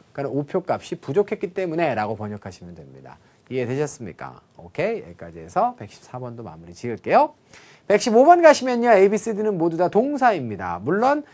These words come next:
D번의 review는 동사, 명사, 통일형입니다. 자, 그러면 여기는 뭐가 들어가죠?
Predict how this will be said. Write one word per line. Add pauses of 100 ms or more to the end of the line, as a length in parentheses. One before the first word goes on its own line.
(180)
D번의
review는
동사, (200)
명사,
통일형입니다. (600)
자,
그러면
여기는
뭐가
들어가죠?